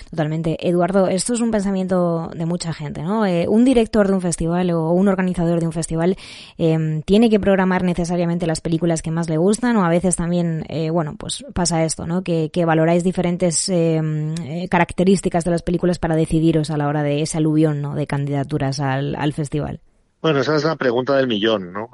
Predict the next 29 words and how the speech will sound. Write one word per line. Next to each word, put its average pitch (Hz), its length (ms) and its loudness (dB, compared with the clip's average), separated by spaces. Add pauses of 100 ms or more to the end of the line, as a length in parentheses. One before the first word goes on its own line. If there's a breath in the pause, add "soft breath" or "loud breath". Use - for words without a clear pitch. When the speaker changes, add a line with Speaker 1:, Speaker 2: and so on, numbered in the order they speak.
Speaker 2:
El, 98 520 -4
el, 98 360 -8 (560 loud breath)
eh, 110 300 0
yo, 135 220 0
yo, 110 120 -6
por 131 160 -4
un 160 120 2
lado, 170 260 2
yo 151 140 2
creo 151 180 0
que 131 80 -2
uno 143 140 -2
programa 139 360 -2
lo 127 140 2
que 104 140 -4
puede 131 360 2
y 131 60 0
no 120 100 -4
lo 117 120 -2
que 107 100 -8
quiere, 127 400 -2
porque, 98 440 -6
porque 95 500 -10
la 95 120 -8
competencia 110 540 -4
entre 120 180 0
festivales 113 500 -2
es 107 120 -8
feroz, 113 440 0